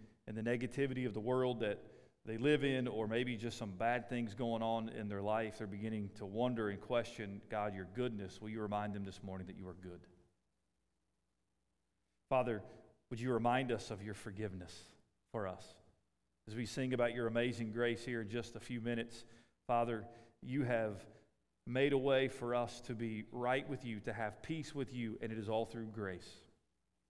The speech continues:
It is not through our own works or our own effort. It is through grace and grace alone. Father, remind us of your abundant, steadfast love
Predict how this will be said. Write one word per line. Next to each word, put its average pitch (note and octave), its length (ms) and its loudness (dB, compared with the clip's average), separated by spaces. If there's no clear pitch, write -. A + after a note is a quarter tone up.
It A#2+ 80 -2
is G#2+ 100 -4
not B2+ 220 4
through A2+ 140 0
our B2 200 4
own C3+ 240 2
works C3 300 2
or A#2 100 2
our B2+ 240 4
own B2 140 0
effort. A#2+ 340 -2
It A#2 100 -2
is A2 140 0
through A2 380 -6
grace B2 360 2
and G#2+ 180 -6
grace A#2 500 0
alone. A#2+ 520 0
Father, C3 240 4
remind B2 420 4
us A#2 140 -2
of A2+ 120 -4
your A#2 380 2
abundant, C3+ 640 6
steadfast B2 800 0
love G2+ 380 0